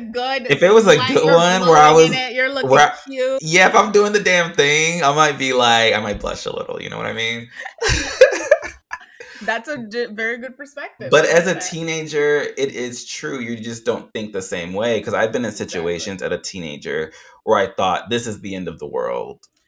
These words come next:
Speaker 1: Exactly,
Speaker 2: You know, like, I
Speaker 1: exactly.
Speaker 2: can't go on from this. I can't imagine. Like, when I'm thinking about it, I would just,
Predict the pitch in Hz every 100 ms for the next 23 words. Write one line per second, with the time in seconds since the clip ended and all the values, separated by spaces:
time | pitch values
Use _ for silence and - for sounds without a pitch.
0 | _ 202 185 - 92 80 85 90 85 -
1 | 98 95 - 113 90 67 80 69 69 -
2 | 64 71 80 107 101 - 120 101 92 90
3 | 87 92 95 90 80 78 65 65 _ _
4 | _ _ _ _ _ _ _ _ 101 110
5 | 101 - 110 113 117 90 85 82 76 -
6 | 104 127 127 117 107 - -